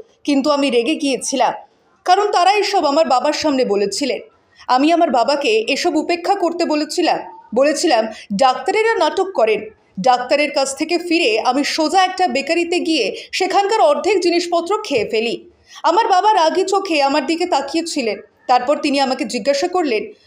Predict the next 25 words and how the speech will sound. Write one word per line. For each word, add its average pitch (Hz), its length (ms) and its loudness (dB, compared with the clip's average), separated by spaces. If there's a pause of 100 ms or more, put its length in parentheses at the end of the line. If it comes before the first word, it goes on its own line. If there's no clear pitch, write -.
(100)
"তুমি 359 160 0
কি 415 100 2
ভগবানকে 339 560 2
ভয় 269 260 0
পাও 339 200 2
না?" 359 340 -2 (480)
তিনি 415 200 2
আমাকে 427 280 2
ডাক্তারের 370 480 0
কথা 349 260 0
উপেক্ষা 339 380 -2
করার 339 300 0
জন্য 339 260 0
বকাবকিও 294 680 0
করলেন, 220 380 -2 (420)
আর 320 120 0
আমি 339 200 2
তাকে 427 200 -4
বললাম, 285 420 0 (300)
"ডাক্তাররা 359 560 0
তো 302 440 -4
কিছু 302 220 -4
না 392 100 2
কিছু 359 280 -4
বলবেই।" 320 560 -2